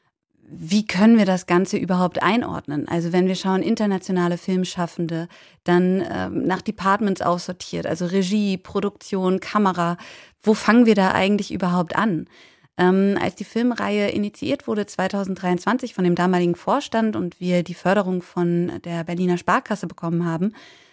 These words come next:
war es relativ schnell klar, ähm, dass da irgendwie erstmal ein Konzept her muss. Da bin ich dann letztes Jahr dazu gekommen als Projektleiterin.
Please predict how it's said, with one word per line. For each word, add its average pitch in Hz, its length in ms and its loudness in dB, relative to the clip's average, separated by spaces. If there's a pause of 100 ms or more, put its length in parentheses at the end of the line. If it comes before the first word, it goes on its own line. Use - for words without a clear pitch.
(120)
war 180 280 4
es 220 160 -2
relativ 214 320 0
schnell 196 200 -2
klar, 254 600 -2
ähm, 202 460 0
dass 180 380 -2 (360)
da 143 160 2
irgendwie 180 240 0
erstmal 180 260 -2
ein - 80 -2
Konzept 180 460 -2
her 165 100 -2
muss. - 340 -6 (120)
Da 175 180 2
bin 170 140 -2
ich - 140 -4
dann 247 140 2
letztes - 280 -6
Jahr 226 80 2
dazu 226 240 -4
gekommen 240 420 2 (460)
als 202 180 2
Projektleiterin. 185 840 0